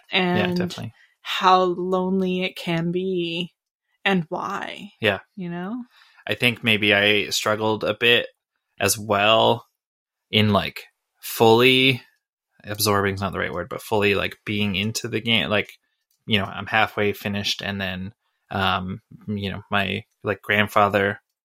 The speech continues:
Speaker 2: you know, had a terrible car accident and died a few days later. And
Speaker 1: Did you start playing this
Speaker 2: <laughs>
Speaker 1: before?
Speaker 2: Yeah, yeah,
Speaker 1: Oh my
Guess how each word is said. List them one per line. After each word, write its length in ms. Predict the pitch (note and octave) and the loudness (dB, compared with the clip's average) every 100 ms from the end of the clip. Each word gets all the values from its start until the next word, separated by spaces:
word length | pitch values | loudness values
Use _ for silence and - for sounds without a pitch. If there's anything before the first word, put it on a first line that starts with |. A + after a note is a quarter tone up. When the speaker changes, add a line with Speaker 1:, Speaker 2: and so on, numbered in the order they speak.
| _ _ _ _ | _ _ _ _
Speaker 2:
you 120 | A#2 G2+ | -6 -6
know, 80 | |
had 220 | A2 G#2+ G#2 | -2 2 2
a 60 | |
terrible 300 | - A2 G2+ | 4 2 2
car 220 | - G#2+ | 2 2
accident 420 | G2+ - G#2 G2 F#2 | 0 0 -2 -4 -4
and 120 | G2+ | -4
died 260 | G2 G2 | 0 0
a 40 | G2 | 0
few 140 | - | -6
days 240 | - - - | -4 -2 -4
later. 380 | G2+ G#2+ - - _ _ _ | -6 -6 -8 -12 _ _ _
And 460 | - F#3+ F#2+ F#2 F2+ - - | -6 -4 -4 -8 -10 -12 -6
Speaker 1:
Did 180 | A3+ G#3 | -6 -4
you 120 | A3+ | -4
start 400 | - C#4+ D#4+ - | -6 -6 -8 -10
playing 340 | G#3 G3+ G#3 | -14 -10 -10
this 160 | A3+ A#3+ | -10 -12
Speaker 2:
<laughs> 60 | - | -10
Speaker 1:
before? 580 | A#3 - - F#3 F#3 | -8 -6 -2 -2 0
Speaker 2:
Yeah, 260 | F#3+ - E3 A#2+ | 0 0 -2 -2
yeah, 220 | A2+ A2 | 0 0
Speaker 1:
Oh 20 | |
my 200 | G#2 F#2 | 0 -6